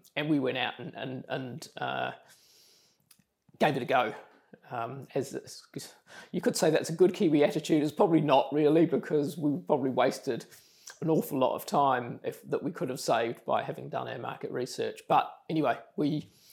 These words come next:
we just went out there with our product and, you know, s-, slow success. Um,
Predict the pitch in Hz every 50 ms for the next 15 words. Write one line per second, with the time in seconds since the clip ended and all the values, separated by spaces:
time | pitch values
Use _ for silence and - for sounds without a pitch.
0 | - - - 240 214 190 180 214 254 196 175 165 160 - 165 165 156 156 151 139
1 | 131 - 190 208 185 185 175 - - - 180 175 170 175 175 165 - - - -
2 | - - - _ - 254 220 160 151 151 151 147 - - - _ _ _ _ -
3 | - - - - - - - - - - - - _ _ _ - - - - 220
4 | 208 214 214 214 - 214 - - - 233 226 226 226 - - - - - - -
5 | - - 165 160 156 160 156 156 151 156 156 156 156